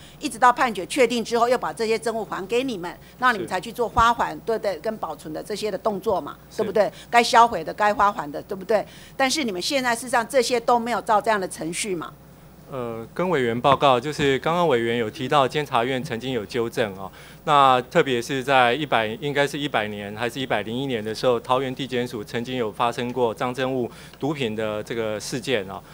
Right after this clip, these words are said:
Speaker 2: 那在那个事件之后，呃，其实法务部已经有对于所属的检察机关，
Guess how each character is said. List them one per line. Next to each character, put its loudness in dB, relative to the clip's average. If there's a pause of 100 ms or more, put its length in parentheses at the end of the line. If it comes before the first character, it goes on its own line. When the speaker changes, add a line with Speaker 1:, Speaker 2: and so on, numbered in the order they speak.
(160)
Speaker 2:
那 4
在 4
那 0
个 2
事 -2
件 -2
之 -4
后， 2
呃， -2
其 -6
实 -4
法 2
务 0
部 -4
已 -6
经 -4
有 0
对 0
于 -6
所 -4
属 -10
的 -4
检 -8
察 -4
机 -10
关， 0